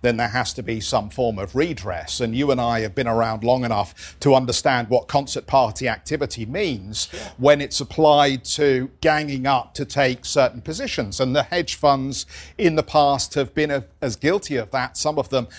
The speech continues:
Speaker 1: and they've been found out
Speaker 2: Of course
Speaker 1: where it's
Speaker 2: they
Speaker 1: been
Speaker 2: have. Of course they
Speaker 1: exposed.
Speaker 2: have. Where, where do we get the phrase <coughs> burner phone from?
Speaker 1: Absolutely. But the,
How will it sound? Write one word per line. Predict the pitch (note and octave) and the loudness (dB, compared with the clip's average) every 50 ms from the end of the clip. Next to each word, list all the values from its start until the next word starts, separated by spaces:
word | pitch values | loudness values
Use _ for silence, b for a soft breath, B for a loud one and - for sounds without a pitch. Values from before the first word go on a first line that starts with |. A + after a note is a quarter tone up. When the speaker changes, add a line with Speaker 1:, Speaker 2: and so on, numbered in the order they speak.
| B B | B B
Speaker 1:
and | F3+ D#3+ D#3+ E3 D#3+ | -2 -2 0 2 2
they've | D3+ C#3+ C#3 - | 0 0 0 0
been | - C#3+ C3+ A#2 | -2 -2 -2 -2
found | - - E3 D3+ C#3+ C3+ B2 A2 C#3 | -4 -2 -2 0 0 -2 -4 -2 0
out | D3 D3+ C3+ A2+ G#2+ - | 0 0 0 -2 -4 -6
Speaker 2:
Of | - | -4
course | - | 0
Speaker 1:
where | B2+ B2+ B2+ B2+ | 2 2 2 2
it's | - B2+ A#2+ | 0 -2 -2
Speaker 2:
they | |
Speaker 1:
been | - C#3 A#2 | -2 -2 -2
Speaker 2:
have. | B2 - | -2 -4
Of | - - | -2 2
course | C#4+ E4 G3+ D3 G3 | 6 6 6 6 4
they | B2+ | 0
Speaker 1:
exposed. | A2 G#2+ | -4 -4
Speaker 2:
have. | A#2+ | -2
Where, | F#3+ A#3+ A#3 | -2 -4 -2
where | G3 A3+ A#3+ | -2 -2 -2
do | A3 | 0
we | A3 | 0
get | G3 F3+ | -2 -4
the | F3+ - | -4 -2
phrase | - F#3+ F3 C4 | 2 4 4 4
<coughs> | - - | 4 4
burner | - F3+ E3+ E3+ D#3+ D3 B2+ | 2 4 4 4 2 -2 -6
phone | - - B2+ A#2+ A#2 G#2+ G2 | -6 -6 -8 -8 -8 -10 -10
from? | - A2 G2 F#2+ F#2 F#2 - | -10 -10 -10 -10 -8 0 2
Speaker 1:
Absolutely. | C#3 C#3+ - - - G#2+ D#3+ D#3+ E3 F3+ C#3+ B2 A#2 | 2 2 2 0 -2 0 2 4 4 2 2 -2 -2
But | A2+ C3+ - | -2 -2 0
the, | F#3 F#3+ D#3 | 2 0 0